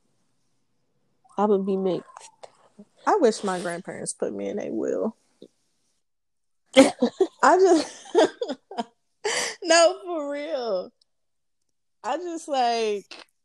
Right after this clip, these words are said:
Speaker 2: I just don't wanna know what it feels like. I mean,
Speaker 1: Okay, so I have a question. So,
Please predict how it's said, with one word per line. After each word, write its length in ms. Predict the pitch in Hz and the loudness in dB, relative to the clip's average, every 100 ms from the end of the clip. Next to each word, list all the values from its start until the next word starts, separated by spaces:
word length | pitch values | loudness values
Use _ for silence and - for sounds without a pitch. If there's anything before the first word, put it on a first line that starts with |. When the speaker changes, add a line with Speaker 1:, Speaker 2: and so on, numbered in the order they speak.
| - | -12
Speaker 2:
I 120 | 247 | -10
just 280 | 277 294 208 | -8 -10 -2
don't 360 | 190 196 185 - _ _ - - _ _ 247 - - - | 0 0 -2 -8 _ _ -20 -20 _ _ -18 -16 -18 -8
wanna 220 | 202 208 | -2 0
know 120 | 208 | 2
what 100 | 208 | 2
it 120 | 180 - | 0 -2
feels 280 | 196 202 190 | -2 -2 -2
like. 360 | 156 160 165 - | -4 -4 -4 -6
I 100 | 196 | -6
mean, 580 | 202 196 196 190 196 190 _ _ _ _ _ _ _ _ _ - 214 | -4 -6 -6 -6 -8 -12 _ _ _ _ _ _ _ _ _ -2 0
Speaker 1:
Okay, 280 | 226 240 | 4 2
so 100 | 233 | 2
I 60 | 247 | -4
have 160 | 262 226 | -4 -8
a 40 | |
question. 400 | 233 214 - 190 - | -10 -12 -12 -14 -6
So, 400 | 196 190 190 | -4 -4 -6